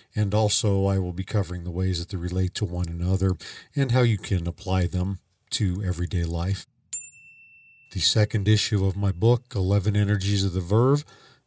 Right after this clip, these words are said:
A Journey of Personal Positivity and Performance of Best Self, is available on Amazon, and it's also available through me at w w w dot verve coach dot com, and you'll see a link for an online store.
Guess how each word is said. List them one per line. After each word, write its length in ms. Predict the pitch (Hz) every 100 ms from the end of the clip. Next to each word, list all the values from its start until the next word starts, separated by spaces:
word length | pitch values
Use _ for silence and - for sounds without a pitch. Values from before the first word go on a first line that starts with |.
| -
A 60 | 85
Journey 420 | 78 107 107 98
of 160 | 87 -
Personal 420 | 120 110 107 104
Positivity 920 | - 104 101 95 127 127 131 131 120
and 220 | 101 98
Performance 580 | - - 110 107 104 -
of 160 | 87 85
Best 300 | 104 95 -
Self, 340 | 117 117 117 - - - _ _
is 180 | 127 127
available 580 | 110 98 95 95 85 98
on 200 | 95 95
Amazon, 640 | 90 90 95 101 120 175 - - - - - _
and 220 | 95 90
it's 160 | 87 -
also 400 | 92 90 92 87
available 640 | 80 92 90 87 90 90
through 340 | 90 - 101 98
me 300 | 98 110 156 - - - _
at 280 | 92 87 82
w 380 | 82 92 92 92
w 380 | 87 95 92 87
w 640 | 82 104 107 104 101 95
dot 240 | 92 92 80
verve 340 | 85 95 95
coach 420 | - 95 95 -
dot 300 | 95 92 -
com, 380 | - 110 139 170 - - - _
and 360 | 92 87 85 82
you'll 120 | 85
see 200 | - 92
a 60 |
link 300 | 80 90 92
for 180 | - 101
an 60 | 92
online 420 | 92 90 101 131
store. 460 | 143 - 90 123